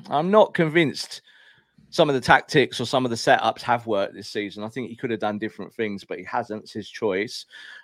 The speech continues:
And your neck is on the block at the end of the day. And Spurs is a massive game. There's no doubt about it. It's not a, it's not a kind of, I was gonna say it's not a must win, but it is a must win. Like, you're at home. And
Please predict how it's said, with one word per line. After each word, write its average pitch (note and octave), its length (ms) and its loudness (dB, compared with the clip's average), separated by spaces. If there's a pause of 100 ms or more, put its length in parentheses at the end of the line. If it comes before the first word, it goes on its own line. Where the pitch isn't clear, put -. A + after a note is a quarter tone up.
And C#3 100 4
your E3 140 4
neck F#3 220 2
is G3 100 4
on G#3+ 100 2
the G#3+ 60 0
block C4 300 0
at A3 80 0
the D#3+ 80 0
end D3+ 140 -2
of C3 60 -4
the A#2+ 100 -2
day. G#2+ 280 0
And B2+ 160 -6
Spurs G#3 280 4
is F#3+ 120 -2
a F3 40 4
massive D#3 300 4
game. F2+ 260 0
There's B2+ 160 -8
no D#3 120 2
doubt A2 200 4
about G#2 300 2
it. F#2+ 120 -6
It's A2+ 200 -6
not E3 180 4
a, C3 200 2 (340)
it's C#3+ 140 -4
not E3 180 6
a D3 60 4
kind C#3 300 0
of, B2+ 120 0 (720)
I - 20 -2
was D#3 100 0
gonna F3+ 120 2
say E3+ 120 4
it's C#3+ 100 0
not D#3 160 6
a C#3 40 4
must B2 280 2
win, A#2+ 140 2
but G3+ 120 0
it C4 60 -2
is A#3 120 -2
a A3 40 0
must F#3 260 -4
win. F#2+ 320 -6
Like, F3+ 160 4
you're G3+ 120 4
at E3+ 80 0
home. B2 520 0 (420)
And D#3+ 320 2